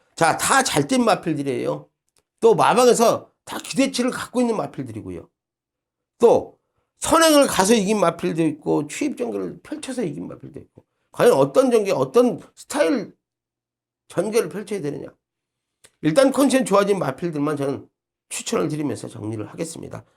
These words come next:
자, 이 번 마 톱데이, 삼 번 마 아임요 패션, 사 번 마 동투자 데이, 여기에 육 번 마 닥터 카슨, 외곽에 십일 번 마 세이브 더 월드.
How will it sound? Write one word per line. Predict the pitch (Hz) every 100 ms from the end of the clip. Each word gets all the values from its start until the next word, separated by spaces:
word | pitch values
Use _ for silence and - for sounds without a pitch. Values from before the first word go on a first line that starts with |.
| _ _ _ _ _ _ _ _ _ _ -
자, | 185
이 | 233
번 | 254
마 | 247
톱데이, | 247 254 277 247 226
삼 | 196 247
번 | 226 220
마 | 196 156
아임요 | 180 214 208 208 196
패션, | 220 - 196 180 165
사 | 160 196
번 | 196
마 | 185 160
동투자 | 165 180 - _ _ - 185 180 175 165 -
데이, | 202 233 147 - _ _ _ _ _ _ _ _ _ _ _ _ _ _ _ -
여기에 | 143 185 160
육 | 160
번 | 139
마 | 160
닥터 | 143 143 -
카슨, | 180 147 135 143 269 - _ _ _ _ _ -
외곽에 | 117 156 160
십일 | 156 233 185 156 165
번 | 156
마 | 143
세이브 | 123 180 208 208
더 | 185
월드. | 165 127 117 98